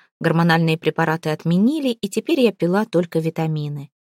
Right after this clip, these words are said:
Сегодня Джек решил показать мне дом, который ему очень понравился. Наконец-то мы поедем смотреть свое отдельное жилье. Я так долго этого ждала, так хотела.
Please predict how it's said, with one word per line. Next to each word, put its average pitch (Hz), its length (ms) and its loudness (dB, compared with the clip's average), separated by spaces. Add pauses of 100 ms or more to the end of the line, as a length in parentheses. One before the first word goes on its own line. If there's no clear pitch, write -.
(400)
Сегодня 208 460 2
Джек 180 300 2
решил 175 280 0
показать 175 520 0
мне 185 160 2
дом, 214 320 4
который 151 400 -2
ему 160 220 0
очень 151 260 -6
понравился. 175 720 -2 (640)
Наконец-то 175 500 2
мы 277 140 2
поедем 202 400 2
смотреть 170 500 -2
свое 160 300 0
отдельное 185 560 2
жилье. 156 500 -2 (520)
Я 175 120 2
так 185 160 2
долго 208 280 6
этого 196 300 2
ждала, 170 500 0
так 214 200 -2
хотела. 190 640 0